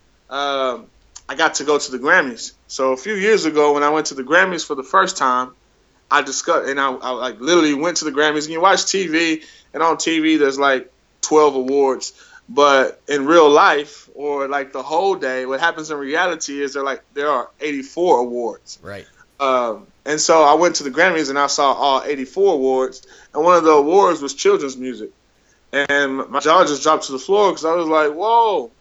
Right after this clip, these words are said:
Speaker 1: I didn't know there was a children's, uh, a children's music genre,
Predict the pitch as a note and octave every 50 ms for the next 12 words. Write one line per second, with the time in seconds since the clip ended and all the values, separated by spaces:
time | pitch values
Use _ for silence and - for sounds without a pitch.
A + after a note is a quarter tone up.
0 | _ _ _ _ _ - E3 G3+ A3 G3+ F#3 F3 E3+ D#3+ D#3+ D#3 D#3 D3 C#3+ C3
1 | B2+ - - E3+ E3 E3 D#3 D3 D3+ D3+ D3 C3+ C#3 C3 - _ _ _ _ _
2 | _ _ _ _ _ B2+ C3 C3 C3 B2 A#2 - - - - F3 E3+ D#3 D3+ C#3+
3 | C#3+ D3 D3+ C#3 C3+ A#2+ A2+ A2 - - D3 E3 E3 D#3 - A2+ - - -